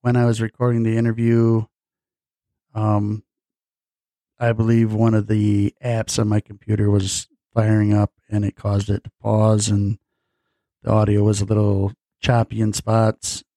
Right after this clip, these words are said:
I think I have that fixed. We have the new microphone. Um, kinda curious as to what you guys think, how it sounds, as compared to the week that I had the,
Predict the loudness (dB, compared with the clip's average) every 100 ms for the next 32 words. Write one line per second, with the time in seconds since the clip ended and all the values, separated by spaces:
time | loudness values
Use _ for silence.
0 | _ _ _ _ _ _ _ _ -2 -2
1 | 0 0 2 2 2 0 0 -2 -2 -4
2 | -12 -12 _ _ _ _ _ _ _ _
3 | _ _ _ _ -2 0 2 2 0 -2
4 | -2 0 2 2 2 0 -4 0 2 2
5 | 0 -8 _ _ _ _ _ _ -6 -2
6 | -2 -2 -6 -10 _ -4 -4 -2 0 0
7 | -2 -8 -2 0 0 0 0 0 -2 -2
8 | _ -4 -2 0 0 2 2 -2 -14 _
9 | _ _ _ _ _ _ _ _ _ _
10 | _ 0 0 -2 -6 -4 -2 -4 -8 -8
11 | -2 0 0 0 0 2 0 0 -4 -4
12 | -2 0 -2 0 0 -2 0 2 2 0